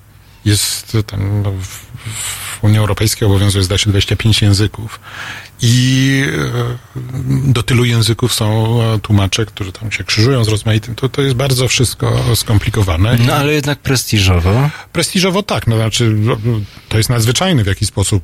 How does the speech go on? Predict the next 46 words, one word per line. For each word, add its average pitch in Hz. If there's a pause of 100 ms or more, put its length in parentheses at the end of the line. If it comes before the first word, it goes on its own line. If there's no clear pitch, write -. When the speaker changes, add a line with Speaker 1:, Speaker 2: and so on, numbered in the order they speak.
(120)
Speaker 1:
e, 98
Tusk -
nauczył 98
się 104
mówić 98
po -
angielsku, 95
bo 101
ja 101
go 104
s-, 95 (320)
słuchałem. 117
Mówi 107
idiomatycznym 104
językiem, 104 (680)
a, 104
i 117
naprawdę, 107 (680)
no, 113
nauczenie 110
się 110
tego 107
w, 110 (960)
w 107
jego 117
wieku 110
nie 120
jest 117
takie 196
proste, -
a 127
jednak 123 (200)
tak 131
zrobił. 151
No, 113
to 180
jest 170
człowiek, 123
który 160
mówi 127 (360)
płynnie 120
w -
tej 110
chwili 117
dwoma 101
językami, 92